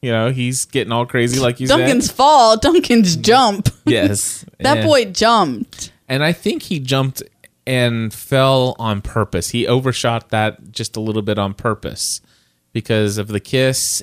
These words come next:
Speaker 2: Mm-hmm.
Speaker 1: and he knew that if he fell and was
Speaker 2: Did you
Speaker 1: hurt,
Speaker 2: see how fast she ran to him?
Speaker 1: she would come to his aid. Um, you know, there's still something.
Speaker 2: Although he really needs to look into his friends <laughs> because they all stood at the top of the bleachers laughing.
Speaker 1: Yeah.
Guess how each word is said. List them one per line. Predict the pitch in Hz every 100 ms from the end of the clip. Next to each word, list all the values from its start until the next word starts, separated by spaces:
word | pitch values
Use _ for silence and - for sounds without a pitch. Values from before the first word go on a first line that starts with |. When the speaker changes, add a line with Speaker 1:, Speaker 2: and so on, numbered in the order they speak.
| -
Speaker 2:
Mm-hmm. |
Speaker 1:
and | 107 107 101 98 95 95 98
he | - _ - 110
knew | 104 107 104
that | 101 98 95
if | 95 - - _ _ _ _
he | _ 127 131 127 95
fell | - - 120 113 113 -
and | 104 101
was | 95
Speaker 2:
Did | 214
you | 180
Speaker 1:
hurt, | 185
Speaker 2:
see | 302
how | 359 320
fast | 370 339 -
she | 359
ran | 370 359 349
to |
him? | 381 370 392 381
Speaker 1:
she | - - 113
would | 110 107
come | - 120 117
to | -
his | 117 110 107
aid. | 113 113 110 110 _ _ _ _
Um, | 107 107 104 101 101 -
you | 170
know, | 214
there's | 175 202 269
still | 320 285 202
something. | 254 277
Speaker 2:
Although | 302 302
he | 330
really | 302 330 359
needs | 320 294 277
to | 262
look | 233 226 233
into | 202 185 196
his | 196 160
friends | - 202 208 220 233 233
<laughs> |
because | 226 247 226 254 226 208
they | 254
all | 269 285
stood | 277 - 226
at | 196
the | 196
top | 180 - 208 190
of |
the | 190
bleachers | 185 190 180 175 156
laughing. | 175 160 165 65 67 107
Speaker 1:
Yeah. | 101 87